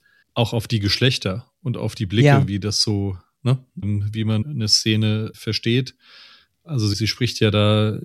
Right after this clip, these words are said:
Speaker 1: mehrfach über diesen Film Wunderschön beziehungsweise Wunderschöner.
Speaker 2: Mhm.
Speaker 1: Und wie dann die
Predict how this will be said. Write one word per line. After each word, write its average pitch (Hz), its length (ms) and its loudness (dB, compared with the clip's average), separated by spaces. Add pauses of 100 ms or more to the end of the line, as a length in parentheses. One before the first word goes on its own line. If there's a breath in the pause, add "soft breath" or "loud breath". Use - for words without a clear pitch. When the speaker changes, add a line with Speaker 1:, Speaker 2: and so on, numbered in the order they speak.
Speaker 1:
mehrfach 113 560 2
über 110 440 0 (460)
diesen 107 380 -2
Film 117 320 2
Wunderschön 113 680 2
beziehungsweise 107 680 0
Wunderschöner. 120 720 0 (400 loud breath)
Speaker 2:
Mhm. 165 280 8
Speaker 1:
Und 113 520 4
wie 120 220 -2
dann 110 180 4
die 104 260 2